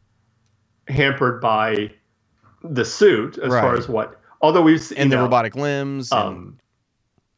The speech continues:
Speaker 1: yeah. Yeah, I mean, we've seen that he is capable of a lot more in, like, Rebels, but still, even when you watch the fights in Rebels, it's still, you can still tell, "Oh, that's still Vader.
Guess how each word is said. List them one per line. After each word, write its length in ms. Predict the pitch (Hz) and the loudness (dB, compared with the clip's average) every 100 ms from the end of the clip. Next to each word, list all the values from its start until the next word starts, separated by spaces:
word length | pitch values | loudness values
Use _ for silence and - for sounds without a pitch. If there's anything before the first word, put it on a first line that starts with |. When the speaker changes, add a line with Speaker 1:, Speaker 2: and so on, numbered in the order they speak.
| _ _ | _ _
Speaker 1:
yeah. 380 | 127 135 - - - _ 147 | -2 -2 -2 -8 -20 _ -2
Yeah, 80 | 147 | 0
I 20 | |
mean, 160 | 160 | 0
we've 220 | 156 165 135 | 0 -2 -4
seen 280 | - 226 175 | -4 -2 0
that 120 | 123 | -2
he 240 | 131 156 147 | 0 2 4
is 160 | 131 | 2
capable 360 | - 151 143 131 | -2 -2 0 -2
of 60 | 113 | 0
a 40 | |
lot 200 | 110 123 | -2 0
more 360 | 117 110 113 - | 0 0 -2 -4
in, 180 | 123 113 | -6 0
like, 340 | 107 101 - _ _ _ _ _ _ - | 0 -2 -6 _ _ _ _ _ _ -2
Rebels, 720 | 123 131 123 120 120 120 120 | 2 4 4 4 2 -4 -8
but 200 | - 135 | -8 -8
still, 480 | - 247 269 165 156 | -8 -2 2 2 0
even 200 | 175 160 | -4 -4
when 80 | 139 | -4
you 100 | 127 | 0
watch 240 | 123 123 | -2 -2
the 80 | 117 | -8
fights 300 | - 131 - | -6 -6 -6
in 120 | 101 | -6
Rebels, 520 | 135 180 120 98 - - _ _ _ _ _ _ _ - | -2 0 0 -2 -8 -18 _ _ _ _ _ _ _ 0
it's 220 | 135 135 | 2 0
still, 420 | - - 208 170 | -12 0 2 2
you 80 | 143 | 0
can 140 | 143 | -2
still 180 | 131 185 | -2 0
tell, 220 | 143 117 156 | 2 2 0
"Oh, 120 | 170 | 0
that's 200 | 180 - | 0 -2
still 180 | 160 113 | -4 0
Vader. 420 | 110 90 - | 0 -2 -6